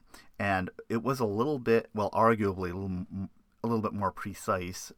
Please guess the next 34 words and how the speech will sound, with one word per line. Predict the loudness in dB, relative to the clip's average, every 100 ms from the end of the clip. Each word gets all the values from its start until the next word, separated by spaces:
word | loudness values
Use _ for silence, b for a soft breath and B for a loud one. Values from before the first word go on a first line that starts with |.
| -12
uh, |
before | -12 -8 -4 -4
twenty | -4 -2
seventeen | 0 0 -4 -8 -6 -4 -4
when | -4 -4 -4 -8 B B B B -14
the, | -4 -2 -2 -4 -6 -14 b b b -10
um, | -6 -4 -4 -8 -10 0
Bureau | 2 2
of |
Labor | 2 2 0
Statistics, | -2 -10 -8 -6 -4 -4
I'll | -6
just | -8 -10
call | -8
them | -8
B | -6 -4
L | -2
S, | -4 -4 -8 -16 -20 B B B B B -14
uh, | -14 -16 _ _ _ _ _ _ _ _ -14
did | -4 -2 -2
city | -2 0 2
by | 2 2 0
city | -4 -4 -4
kind | -2 -2 -2
of |
C | -4 -8
P | -6 -2
Is. | -2 -2 -4
Well, | -6
they | -4
don't | -4 -4
do | -6 -6
that | -6 -8
anymore. | -12 -14 -14 -16 -14 -16